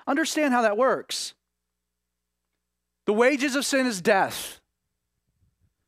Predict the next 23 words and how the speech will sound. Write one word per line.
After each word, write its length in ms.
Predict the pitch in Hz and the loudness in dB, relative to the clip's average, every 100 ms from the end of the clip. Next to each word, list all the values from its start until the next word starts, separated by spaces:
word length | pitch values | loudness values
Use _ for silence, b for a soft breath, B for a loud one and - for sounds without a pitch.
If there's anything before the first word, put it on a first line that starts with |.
| _ _ _ | _ _ _
Sin, 500 | - - 247 277 277 202 | -8 0 2 4 0 0
your 260 | 247 277 | 0 0
sin 380 | - 269 247 240 | 0 0 0 2
requires 800 | 233 - 226 220 214 214 208 - _ - | -2 0 2 4 4 0 -2 -10 _ -4
your 200 | 202 202 | 0 2
death. 540 | 240 180 - - - _ _ _ _ _ _ _ _ _ _ _ _ B B B - | 2 2 -2 -12 -16 _ _ _ _ _ _ _ _ _ _ _ _ B B B -4
But 140 | 285 | 0
nobody 600 | 226 233 277 320 320 330 | 2 4 4 4 4 2
can 180 | 302 277 | 0 2
take 260 | 285 294 | 2 2
your 120 | 285 269 | -2 0
place. 720 | 294 311 165 - - - - _ - | 2 2 2 -4 -8 -10 -16 _ 0
Why? 400 | 285 240 123 - _ - | 2 2 0 -6 _ -4
Because 260 | 285 269 | 0 2
they're 140 | 269 269 | 2 4
also 320 | 262 262 254 | 2 0 -4
sinners 500 | - 311 277 262 - B B | 0 2 2 -2 -6 B B
and 220 | 262 247 | 2 4
they 200 | 269 294 240 | 4 2 4
owe 200 | 269 277 | 4 6
their 220 | 262 262 | 4 4
own 180 | 247 247 | 2 2
debt. 480 | 254 180 - - | 2 2 0 -12